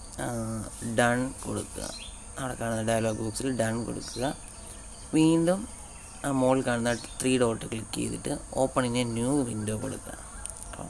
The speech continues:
പുതിയതായിട്ട് open ആയി വരുന്ന വിൻഡോയും, ആ, desktop model ഇടുക. അതിനുശേഷം, ഉം, പി ഡി എഫ് open ആയി വരുന്നു. ആ വന്ന്, ആ എത്തി.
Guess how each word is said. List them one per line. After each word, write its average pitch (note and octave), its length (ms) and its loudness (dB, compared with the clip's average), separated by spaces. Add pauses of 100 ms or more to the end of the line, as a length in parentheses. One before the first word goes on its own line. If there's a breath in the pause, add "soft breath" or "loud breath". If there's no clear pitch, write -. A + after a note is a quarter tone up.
(140)
പുതിയതായിട്ട് C#3 340 6
open C3+ 240 4
ആയി C3 100 6
വരുന്ന B2+ 180 2
വിൻഡോയും, A#2+ 540 2 (260)
ആ, A2+ 560 -4
desktop B2+ 600 2
model A#2+ 300 2
ഇടുക. F2 360 -4 (2000)
അതിനുശേഷം, B2 600 0 (1600)
ഉം, B2 320 0
പി B2+ 100 2
ഡി B2 120 6
എഫ് B2 140 4
open A#2 280 0
ആയി A2+ 140 2
വരുന്നു. A2+ 420 -2
ആ C3+ 40 0
വന്ന്, G#2+ 500 -6
ആ B2 80 0
എത്തി. A#2 440 0